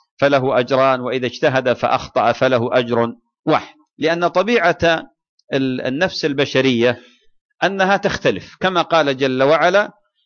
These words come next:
ولا يزالون مختلفين إلا من رحم ربك ولذلك خلقهم وتمت كلمة ربك. والمقصود بأن جنس البشر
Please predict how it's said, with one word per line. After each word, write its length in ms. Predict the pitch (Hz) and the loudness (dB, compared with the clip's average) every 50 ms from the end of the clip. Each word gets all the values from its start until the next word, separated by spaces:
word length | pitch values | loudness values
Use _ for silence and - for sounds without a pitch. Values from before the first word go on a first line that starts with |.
| _ _ _ _ - | _ _ _ _ -6
ولا 340 | 139 143 156 160 165 165 | 0 0 2 4 4 4
يزالون 720 | 160 165 165 156 147 165 165 160 165 185 185 170 156 151 151 | 4 4 2 2 2 4 4 4 4 2 0 0 0 -2 -2
مختلفين 680 | 156 - - - - 151 147 151 139 123 160 170 165 151 | -2 -6 -6 -2 -2 -2 -2 -2 -4 -2 -2 -2 0 0
إلا 560 | 147 - 170 165 170 175 185 190 202 196 196 _ _ _ _ _ _ _ _ - | -2 -2 -2 -4 -2 0 2 2 0 0 -4 _ _ _ _ _ _ _ _ -6
من 120 | 135 147 147 | -2 -2 0
رحم 440 | 147 170 175 - - 147 147 147 | 2 0 0 0 -2 -4 -2 0
ربك 500 | 143 147 165 165 147 - 147 143 139 - | 2 2 0 0 -2 -6 -6 -6 -4 -2
ولذلك 840 | 135 135 135 147 170 180 170 160 151 170 180 170 151 151 139 - 147 135 | -2 0 2 2 0 0 0 0 2 2 2 2 2 0 0 0 0 -2
خلقهم 680 | - - 143 143 156 147 - 139 123 117 147 160 170 - _ _ _ _ _ _ - | 0 0 2 2 2 2 2 0 0 0 0 -4 -4 -8 _ _ _ _ _ _ -4
وتمت 540 | - 131 127 - 160 160 147 139 135 120 - | -4 -4 -2 0 -2 -2 -2 -2 -4 -4 -4
كلمة 440 | - - 139 135 135 123 120 110 110 - | -2 -2 -2 0 0 -2 -2 -2 -2 0
ربك. 360 | 120 127 123 98 82 92 92 - _ _ | 0 0 -2 -4 -6 -12 -14 -14 _ _
والمقصود 640 | - 131 131 139 160 160 - - 202 208 220 220 220 _ _ _ - - _ - | -8 -6 -4 -4 -4 -4 -2 0 2 4 4 2 0 _ _ _ -20 -20 _ -8
بأن 340 | - 160 160 165 165 160 151 | -4 -2 -2 0 0 -2 -2
جنس 320 | 151 208 226 202 - - 190 | -2 -2 -4 -4 -2 -2 -2
البشر 520 | 175 165 156 180 165 - 185 196 214 | -2 0 0 0 0 2 0 0 0